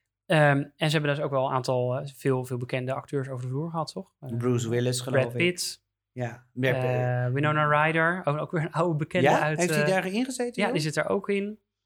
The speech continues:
Speaker 1: Eh, Julia Roberts. Ja, en, en nog een heleboel andere. En dat is natuurlijk ook wel weer grappig.
Speaker 2: Het zoontje Ben, eh, van, eh, Ross, dat was, eh, een van die jongens die, eh, later ook nog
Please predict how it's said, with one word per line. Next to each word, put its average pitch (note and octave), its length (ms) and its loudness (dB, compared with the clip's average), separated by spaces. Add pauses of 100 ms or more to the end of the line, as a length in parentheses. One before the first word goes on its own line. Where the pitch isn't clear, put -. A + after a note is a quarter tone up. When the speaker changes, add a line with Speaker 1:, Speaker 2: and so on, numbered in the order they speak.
(140)
Speaker 1:
Eh, C#3 380 2
Julia E3+ 320 0
Roberts. F3+ 720 -2 (400)
Ja, D#3 160 2
en, D#3 140 2
en E3+ 80 0
nog E3 120 0
een F#3 80 -2
heleboel E3+ 560 2
andere. D#3+ 460 -2 (560)
En D3 100 -4
dat D3 100 2
is C#3+ 60 -4
natuurlijk C3+ 300 -4
ook B2 80 -4
wel A#2 100 -2
weer A2+ 140 -4
grappig. A2+ 380 -6
Speaker 2:
Het B2 100 0
zoontje D#3 520 4
Ben, C3+ 460 0
eh, B2+ 240 -4
van, A#2+ 280 -2
eh, A#2 160 0
Ross, C#3 440 0
dat A#2+ 240 -4
was, A#2 280 -4
eh, A#2 560 -4
een C3+ 200 -2
van B2+ 140 -4
die A#2+ 320 -6 (300)
jongens B2 600 0
die, B2 340 -2
eh, A2+ 320 -4
later B2 460 -6
ook C3 200 -4
nog B2+ 280 -6